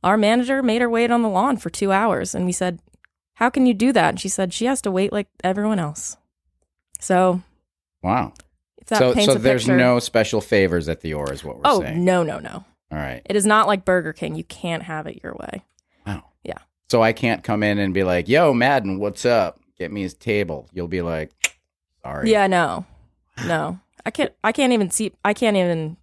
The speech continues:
Speaker 1: do that to myself.
Speaker 2: But in the oar's defense, if you do have to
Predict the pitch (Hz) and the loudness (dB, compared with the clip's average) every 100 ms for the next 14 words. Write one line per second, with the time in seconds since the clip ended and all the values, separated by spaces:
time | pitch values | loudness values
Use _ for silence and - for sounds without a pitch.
0 | - 175 160 - 135 123 - - - - | -4 0 0 -2 -8 -6 -6 -6 -8 -4
1 | - 131 - 120 113 104 - 113 104 90 | 2 2 2 2 2 2 2 2 2 -2
2 | - 147 110 64 - - 101 104 101 82 | -2 2 2 0 -4 -4 -2 -2 -2 0
3 | 107 165 123 92 - 80 | 2 4 2 2 0 -2